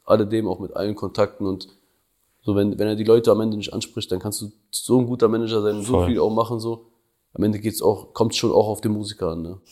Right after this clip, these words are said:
Speaker 2: Ey, die Musik ist es immer sozusagen. Ich erlebe oft, das wird dir, glaub ich, ähnlich gehen, dass manche Leute denken, dass ich so einen roten Knopf hab, da drücke ich rauf und dann wird
Speaker 1: Ja,
Speaker 2: jemand
Speaker 1: ja.
Speaker 2: zum Superstar. Und genauso habe ich aber einen blauen Knopf, da kann ich eine Karriere kaputt machen. Das ist Bullshit. Das ist alles harte Arbeit.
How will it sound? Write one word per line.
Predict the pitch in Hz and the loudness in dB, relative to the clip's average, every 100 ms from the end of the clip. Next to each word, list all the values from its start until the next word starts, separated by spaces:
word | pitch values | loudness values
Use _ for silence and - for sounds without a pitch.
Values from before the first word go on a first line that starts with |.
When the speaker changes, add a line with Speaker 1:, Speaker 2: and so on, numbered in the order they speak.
| - _ | -20 _
Speaker 2:
Ey, | - 87 | -4 -2
die | - | 0
Musik | 101 101 123 131 | 2 4 4 4
ist | 101 | 0
es | 95 | 0
immer | - 113 90 | -2 2 2
sozusagen. | 78 80 85 80 85 | 0 -6 -4 -4 -4
Ich | 98 | -2
erlebe | 117 104 107 - | 0 0 0 0
oft, | 110 - - _ _ | -2 -2 -20 _ _
das | 87 95 90 | -8 -6 -2
wird | 98 | -4
dir, | - | -2
glaub | 95 90 | 0 0
ich, | - | -2
ähnlich | 107 107 85 | -4 -4 -4
gehen, | - 90 90 | -4 -2 -2
dass | 85 - | -2 -2
manche | 95 101 | -2 2
Leute | 92 98 95 | 4 4 4
denken, | 95 110 104 | 0 -2 -4
dass | 90 | -4
ich | 90 | -2
so | 92 | -2
einen | |
roten | 85 87 90 | 0 -2 -4
Knopf | - 117 - - | -4 -2 -2 -2
hab, | 113 - _ | -2 -2 _
da | - | -6
drücke | - 95 92 | -2 0 -2
ich | - | 4
rauf | 87 127 - | 6 6 2
und | 107 | -4
dann | 98 | -2
wird | 95 | 0
Speaker 1:
Ja, | 101 | 2
Speaker 2:
jemand | 95 95 | 2 2
Speaker 1:
ja. | |
Speaker 2:
zum | 98 | 0
Superstar. | 120 139 104 - 92 120 | 2 4 4 4 4 2
Und | 104 | 0
genauso | 98 107 131 127 | 2 4 6 4
habe | 113 | 2
ich | 120 | 4
aber | 101 | 4
einen | 95 | 6
blauen | 98 120 - | 6 4 2
Knopf, | 117 - | -6 -6
da | - | -6
kann | 107 | -8
ich | 98 | -8
eine | 104 | -6
Karriere | - 98 101 | 2 2 2
kaputt | - 92 - | -2 -8 -6
machen. | 80 - - - | -8 -8 -16 -18
Das | - | -18
ist | - | 2
Bullshit. | 120 123 - 71 - - - | 6 6 2 -8 -12 -18 -4
Das | 101 - | -2 0
ist | - | 4
alles | 131 143 139 | 6 6 4
harte | 127 113 110 | -2 0 2
Arbeit. | 90 95 87 95 - | 2 0 0 0 -2